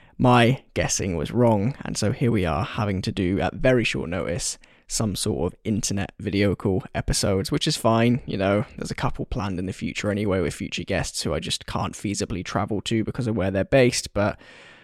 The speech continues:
you know, we'll see what happens. But I can't tell you who is the, uh, the guest next week because right now there isn't one. So, something I spoke about in yesterday's email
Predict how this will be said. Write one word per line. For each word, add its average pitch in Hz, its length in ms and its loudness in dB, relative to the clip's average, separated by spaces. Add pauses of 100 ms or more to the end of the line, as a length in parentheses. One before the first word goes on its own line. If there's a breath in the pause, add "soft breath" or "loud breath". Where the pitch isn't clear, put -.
(360 loud breath)
you 123 120 2
know, 98 200 0 (260)
we'll 143 80 0
see - 180 6
what 123 100 8
happens. 107 400 2
But - 160 6
I 117 80 8
can't 139 260 6
tell 127 140 8
you 110 120 6
who 104 220 2
is 104 240 2
the, 110 240 4
uh, 107 160 4
the 117 100 0
guest 117 220 2
next 120 180 4
week 143 160 4
because 139 220 2
right 120 200 6
now 113 140 6
there 92 160 4
isn't 76 200 0
one. 85 180 2 (2500 soft breath)
So, 165 280 6 (480)
something 185 320 6
I 170 60 6
spoke 143 280 6
about 117 220 6
in 110 80 2
yesterday's 90 520 0
email 73 400 -2